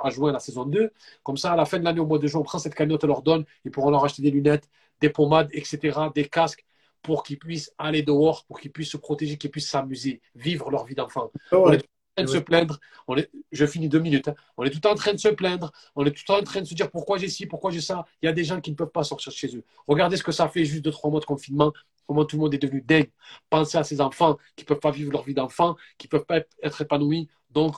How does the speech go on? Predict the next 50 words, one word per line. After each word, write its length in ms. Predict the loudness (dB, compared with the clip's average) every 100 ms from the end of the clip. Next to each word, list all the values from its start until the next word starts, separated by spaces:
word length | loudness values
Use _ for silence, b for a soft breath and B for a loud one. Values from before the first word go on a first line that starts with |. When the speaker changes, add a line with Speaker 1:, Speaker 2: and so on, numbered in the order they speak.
| -10 _
Speaker 1:
on 140 | 2
les 260 | 2 2 2
aide. 100 | 2
Aucune 280 | 0 -8 -4
aumône 260 | -2 -2 -2
n'a 60 |
réduit 260 | -4 -6 -6
une 60 | -6
richesse. 420 | -6 -2 -2 -4 b b
Barakallahu 640 | 0 2 2 -4 0 0
fikoum. 400 | -2 -6 -2 -2 -4 B _
Merci, 540 | -4 0 2 0 -6
Mehdi, 340 | -4 -4 -6 -10 b b b
pour, 240 | -10 -8 -4
euh, 220 | -4 -4
cette 240 | -6 -6
émission 320 | -8 -8 -6 -6
qui 100 | -6
était 200 | -4 -4
vraiment 300 | -4 -6 -6
géniale. 400 | -2 0 0 -4
Super 300 | -8 -6 -6
épisode. 400 | -6 2 2 2 _ _ _ _ _ _ _ _ -12
Tu 80 | -2
nous 140 | 2
as 60 | 4
motivés, 500 | 4 2 2 2 2
tu 160 | 0 -6
nous 160 | -2
as 40 | -2
fait 140 | -2
rire, 360 | 0 0 0 -4 B B B B
tu 100 | -4
nous 160 | -2 0
as 80 | 0
donné 420 | 2 4 4 2 _ _
une 220 | -2 -2
belle 260 | 2 2
leçon 480 | 2 -2 0 -2 -2 -10 _
de 100 | 0
la 100 | 0
vie, 220 | 0 -6
qu'il 100 | -10
faut 140 | -10 -4
rien 100 | -4
lâcher, 320 | -4 -6 -10
qu'il 140 | -10
faut 120 | -10 -10
tout 140 | -4
donner. 400 | 0 4 4 2